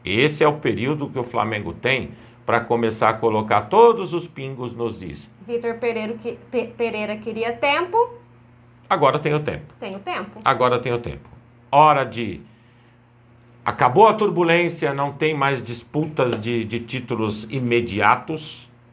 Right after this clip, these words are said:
Speaker 1: exceto o Campeonato Carioca. Realmente, parar, arrumar a casa, colocar as coisas nos eixos, trabalhar muito e fazer esse time jogar bola.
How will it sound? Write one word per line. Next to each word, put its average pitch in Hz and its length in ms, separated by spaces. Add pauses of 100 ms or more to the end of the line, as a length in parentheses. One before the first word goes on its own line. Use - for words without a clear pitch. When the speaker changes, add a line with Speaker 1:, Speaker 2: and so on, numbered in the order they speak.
(760)
Speaker 1:
exceto 92 440
o - 20
Campeonato 85 600
Carioca. 135 580 (1300)
Realmente, 117 600 (580)
parar, 143 640 (580)
arrumar 120 480
a 165 40
casa, 151 560 (760)
colocar 135 600
as 143 220
coisas 139 380
nos 120 260
eixos, 151 540 (380)
trabalhar 156 600
muito 160 500 (840)
e 120 60
fazer 120 300
esse 143 160
time 131 260
jogar 123 300
bola. 101 340